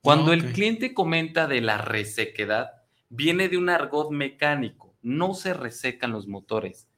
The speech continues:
Speaker 1: se carcomen. Y vengo a esto. A mí me han llegado unidades a, al taller, ¿no? Con otros combustibles, y lo pongo así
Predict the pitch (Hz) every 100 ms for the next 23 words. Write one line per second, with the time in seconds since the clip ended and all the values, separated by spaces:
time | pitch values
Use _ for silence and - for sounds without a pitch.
0 | _ _ - - 139 - 113 110 - -
1 | 147 135 95 95 _ _ _ 123 120 123
2 | 120 120 127 139 147 - - - _ _
3 | _ _ _ _ _ _ - 180 233 240
4 | 202 180 190 185 139 139 151 151 135 107
5 | 104 104 101 101 98 95 _ 101 107 123
6 | 151 - _ 107 113 - - _ _ _
7 | _ _ _ _ _ - 139 151 156 143
8 | 135 113 110 127 139 147 - - 113 104
9 | 123 127 120 123 131 - -